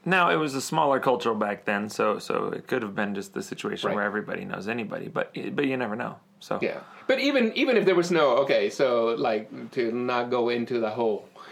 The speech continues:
Speaker 2: did Simon have some sort of relationship with this woman? You know, like, you can even bypass that whole thing,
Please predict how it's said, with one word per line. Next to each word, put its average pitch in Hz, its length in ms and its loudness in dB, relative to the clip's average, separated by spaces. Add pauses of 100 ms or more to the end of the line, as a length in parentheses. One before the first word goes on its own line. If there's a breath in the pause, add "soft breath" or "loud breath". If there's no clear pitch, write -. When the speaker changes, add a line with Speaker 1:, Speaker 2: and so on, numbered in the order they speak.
(180 loud breath)
Speaker 2:
did 113 220 2
Simon 120 340 2
have 107 180 0
some 113 200 -2
sort 101 180 -2
of 90 80 0
relationship 101 640 -2
with 101 100 -4
this 90 180 -6
woman? 101 300 -6 (320 loud breath)
You 240 120 2
know, 160 220 2 (120)
like, 285 240 0 (100)
you 214 300 0
can 214 100 4
even 147 260 2
bypass 156 460 2
that 113 120 0
whole 117 180 2
thing, 127 400 -2